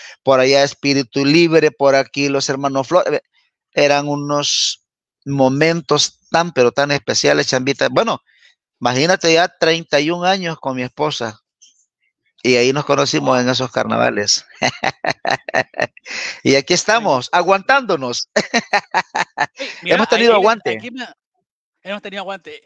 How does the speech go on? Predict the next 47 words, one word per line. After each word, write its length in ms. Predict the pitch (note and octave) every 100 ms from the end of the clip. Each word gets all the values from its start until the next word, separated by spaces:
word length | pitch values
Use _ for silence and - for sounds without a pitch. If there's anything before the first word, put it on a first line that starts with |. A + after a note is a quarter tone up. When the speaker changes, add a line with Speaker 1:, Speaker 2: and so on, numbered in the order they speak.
| C4
Speaker 2:
E-, 60 | -
ey, 200 | C#4 C#4+
no, 160 | G#3+ G#3+ -
ella 400 | A#3+ D#4 B3+ G#3
ha 60 |
tenido 260 | F3+ F3 F3
aguante. 400 | D#3 D3+ D3 - _ _
<laughs> 460 | E4+ D#4 F#4 - D#4+
Speaker 1:
Ella, 200 | F#3+ F#3
Speaker 2:
Fíjate 100 | C#3+
Speaker 1:
ella, 160 | E3+ A#2+
Speaker 2:
que 180 | - G3
Speaker 1:
ella, 140 | D3
cabal, 300 | C3 C3+ C3
sí. 120 | G#2+
Speaker 2:
ella, 280 | B2 C3 B2+ C3 _ _ _ _ _
a-, 120 | G3 -
ahí, 220 | G#3 C4 G#3
ahí 120 | G#3+
le 80 | C4
estaba 220 | - C4+
escribiendo 420 | - B3 B3+ B3+
a 40 |
Enrique 360 | A#3 A#3+ D4 G3+
que 100 | F3
nos 120 | E3 -
contestó. 600 | F3 D#3+ - A#3+ B3 E3
Enrique, 720 | D#3 D#3 A3 F#3 C3 A2+ A2+
ahí 160 | C#3
le 80 | F3
estoy 160 | - F3+
diciendo 280 | D#3+ F3+ D#3+
que 60 |
estamos 360 | C3+ E3+ E3+ - _ _ _
hablando 400 | - C#3 E3 F#3+
contigo 380 | F#3 E3 F#3 G3+
en 80 | F3
Facebook. 280 | G3 A#3 A#3
Como 160 | F3+ D#3+
te 100 | D#3+
digo, 160 | G#3+
esto 160 | G3 F#3+
lo 120 | F3
vamos 240 | F#3 F#3+
a 60 | F3
subir 380 | D#3 F3 F#3 F3+
a, 260 | D#3+ B2+